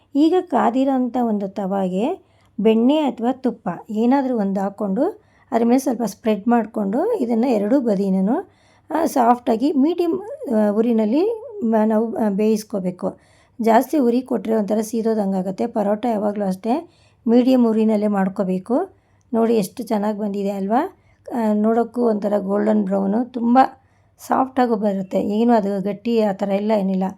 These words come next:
ಒಳಗಡೆ ಈ ಥರ ಸ್ಟಫಿಂಗ್ ಕೂಡ ಈ ಥರ ಇರುತ್ತೆ. ಇದೇ ರೀತಿ ಎಲ್ಲ ಲಟ್ಟಿಸ್ಕೊಂಡಿರೋದು ಒಂದ್ರ ಮೇಲೆ ಒಂದು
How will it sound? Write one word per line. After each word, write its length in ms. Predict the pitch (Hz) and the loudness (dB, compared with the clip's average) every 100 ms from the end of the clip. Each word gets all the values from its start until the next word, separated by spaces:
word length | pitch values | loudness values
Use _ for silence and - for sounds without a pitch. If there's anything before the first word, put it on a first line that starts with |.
| _ _ _ - | _ _ _ 0
ಒಳಗಡೆ 340 | 226 240 262 | 2 4 2
ಈ 40 | |
ಥರ 180 | 233 220 | 0 -2
ಸ್ಟಫಿಂಗ್ 500 | 233 220 190 226 233 | -4 -4 -4 -2 -4
ಕೂಡ 140 | 226 220 | -2 -2
ಈ 160 | 208 | -2
ಥರ 180 | 190 202 | -2 -4
ಇರುತ್ತೆ. 800 | 190 190 180 - 226 359 _ _ _ - | -2 -2 -6 -4 -4 -4 _ _ _ -2
ಇದೇ 340 | 247 247 370 | 2 4 2
ರೀತಿ 300 | 359 240 - | 2 0 -2
ಎಲ್ಲ 520 | 233 277 269 208 226 277 285 - | -2 -2 -2 -2 0 2 0 0
ಲಟ್ಟಿಸ್ಕೊಂಡಿರೋದು 800 | 214 202 233 220 233 220 208 220 | -2 -2 -4 -6 -6 -4 0 0
ಒಂದ್ರ 280 | 226 220 214 | 0 0 0
ಮೇಲೆ 260 | 226 220 220 | 0 0 0
ಒಂದು 500 | 202 196 233 359 | -2 -2 -2 -4